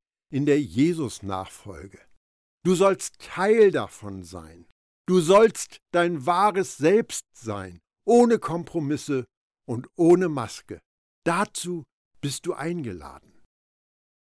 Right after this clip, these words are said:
Paulus schreibt an die Christen in Philippi: Ansonsten denkt über das nach, meine Geschwister, was wahr, was anständig und gerecht ist, „Richtet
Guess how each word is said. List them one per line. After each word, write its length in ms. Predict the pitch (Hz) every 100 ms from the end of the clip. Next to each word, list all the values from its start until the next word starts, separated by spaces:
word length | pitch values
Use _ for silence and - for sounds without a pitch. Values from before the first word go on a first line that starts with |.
| _ _
Paulus 360 | 151 175 190 170
schreibt 400 | - 156 156 165
an 160 | 135
die 120 | 120
Christen 520 | - - 160 - 147 156
in 160 | 127
Philippi: 580 | - 101 120 135 104 120 - _ _ _ _
Ansonsten 1120 | - 143 131 104 185 214 - - - 123 170 - - -
denkt 720 | 110 170 190 220 202 - -
über 340 | - 127 127
das 460 | 110 92 170 - -
nach, 440 | 123 113 120 -
meine 300 | 120 113 117
Geschwister, 720 | 110 120 - 107 - - 127 135 _ _ _
was 460 | 123 120 - 92 90
wahr, 520 | 123 151 190 196 175 - _ _ _
was 240 | 117 110 - -
anständig 840 | 156 196 - - 170 180 170 -
und 200 | 156 147
gerecht 520 | 143 135 170 - -
ist, 420 | 143 101 - _ _ _ _ _ _ _
„Richtet 600 | 160 214 - - 147 -